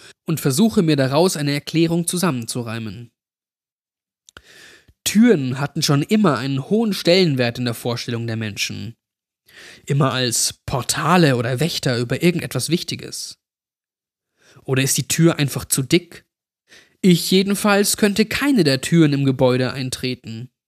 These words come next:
geschweige denn die schwere Kellertür. Abgesehen davon die eigentliche Frage, warum will es mich überhaupt? Wenn es mich einfach nur töten will, könnte es das auf jede erdenkliche Art und Weise tun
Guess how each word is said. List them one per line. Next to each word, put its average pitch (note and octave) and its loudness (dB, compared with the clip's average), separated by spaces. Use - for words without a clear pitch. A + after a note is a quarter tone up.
geschweige D3 2
denn C#3 0
die B2+ 0
schwere B2+ 0
Kellertür. A#2 -4
Abgesehen C3 2
davon C3 2
die C#3+ 0
eigentliche C3+ 0
Frage, A2+ -4
warum B2 0
will E3 4
es G#3+ 2
mich A#2+ -4
überhaupt? A#2 -8
Wenn E3+ 0
es G#3 0
mich F#3+ 0
einfach A#3 -2
nur G3 2
töten F#3 0
will, B2 -4
könnte G#3 2
es F#3 2
das F#3 -2
auf D#3 -4
jede A3 4
erdenkliche E3+ -2
Art F3+ -4
und D3+ 2
Weise E3+ -6
tun B2 -8